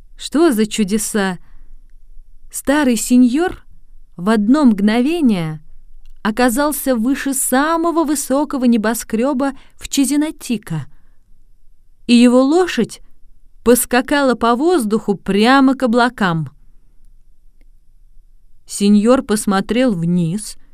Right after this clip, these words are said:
и увидел сразу всю Романью,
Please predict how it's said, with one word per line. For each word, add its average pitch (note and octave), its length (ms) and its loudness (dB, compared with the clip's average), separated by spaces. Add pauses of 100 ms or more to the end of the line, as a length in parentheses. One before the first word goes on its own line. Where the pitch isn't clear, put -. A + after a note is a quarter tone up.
(640)
и G3+ 140 2
увидел B3+ 440 4
сразу B3+ 600 0
всю B3 380 -2
Романью, G3 760 0